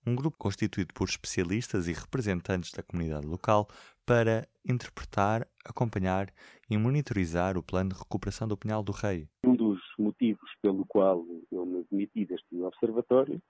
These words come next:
Speaker 2: é que, face ao nosso trabalho, nunca nos deram resposta. Eu acho que houve uma grande falta de consideração por parte da, de, do I C M F em relação, e do governo em relação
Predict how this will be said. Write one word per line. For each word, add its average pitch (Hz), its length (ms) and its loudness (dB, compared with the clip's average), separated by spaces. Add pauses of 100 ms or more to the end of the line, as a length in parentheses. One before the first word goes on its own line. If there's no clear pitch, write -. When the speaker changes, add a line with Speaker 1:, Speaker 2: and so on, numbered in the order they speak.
(100)
Speaker 2:
é 127 140 4
que, - 420 2 (220)
face 113 220 4 (260)
ao 107 140 8
nosso 104 380 2
trabalho, 117 540 6
nunca 143 220 6
nos 123 160 4
deram 135 240 4
resposta. - 560 2
Eu 95 100 0
acho 95 140 -8
que 107 60 0
houve 98 120 2
uma 104 160 4
grande 104 360 4
falta 101 340 4
de 92 380 -2 (160)
consideração 107 800 4
por - 180 -2
parte 98 380 2
da, 90 800 -4 (120)
de, 90 320 0 (140)
do 95 100 -2
I 92 140 -2
C 104 80 6
M 98 260 6
F 95 240 2
em 92 60 0
relação, 92 440 -4
e 95 100 -4
do 85 200 -6 (100)
governo 107 320 4 (300)
em 101 80 4
relação 92 680 4